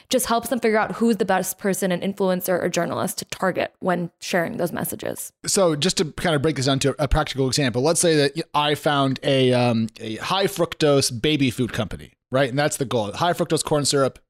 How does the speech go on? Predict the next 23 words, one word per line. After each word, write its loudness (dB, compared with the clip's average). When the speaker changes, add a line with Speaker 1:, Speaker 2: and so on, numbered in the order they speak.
Speaker 2:
baby 2
food, 0
it's -14
gonna -2
be -4
big. 0
Uh, 2
it -2
can 2
help 2
me 4
figure 0
out 0
which 0
influencers 0
are 2
the -4
best 0
at -10
pushing 2
unhealthy 2
baby 2
food -6